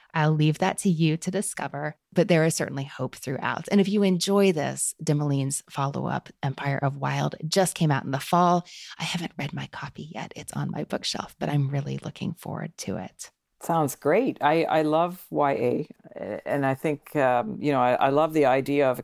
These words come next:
Speaker 2: of a Canadian book. You're recommending a Canadian book to me that I haven't read. That's amazing. <laughs>
Speaker 1: I am thrilled to hear it. That was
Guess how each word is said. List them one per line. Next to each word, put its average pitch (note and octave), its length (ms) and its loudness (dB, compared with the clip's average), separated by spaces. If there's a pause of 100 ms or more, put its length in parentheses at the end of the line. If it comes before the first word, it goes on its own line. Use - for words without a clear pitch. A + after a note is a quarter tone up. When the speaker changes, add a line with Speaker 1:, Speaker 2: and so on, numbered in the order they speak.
Speaker 2:
of C3+ 180 0
a - 60 0
Canadian A3 460 4
book. G3+ 240 0
You're F#3+ 80 4
recommending F3+ 500 2
a F3 60 0
Canadian F3+ 480 -2
book F#3+ 180 -2
to - 100 -4
me D3 140 -2
that - 140 -2
I C#3+ 80 2
haven't E3 260 -2
read. C4 220 0
That's - 200 0
amazing. F3 540 2 (480)
<laughs> - 500 -8
Speaker 1:
I D#3+ 140 4
am F3 160 4
thrilled D3+ 600 -2
to D3+ 80 -2
hear C#3 280 -6
it. - 380 -12 (260)
That D3+ 240 2
was D3+ 560 -2